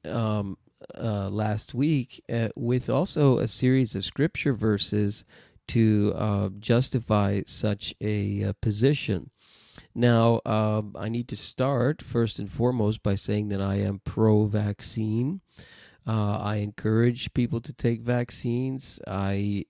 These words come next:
uh, come from a science background and, uh, look at vaccines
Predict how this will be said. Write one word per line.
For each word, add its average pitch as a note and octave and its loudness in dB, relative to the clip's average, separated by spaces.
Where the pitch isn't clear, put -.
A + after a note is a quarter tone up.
uh, F#2 -4
come A2+ 0
from A2+ -4
a A2 2
science G#2+ -2
background G2+ -2
and, A#2 0
uh, G#2 0
look A2+ 0
at G#2 -4
vaccines A2 -2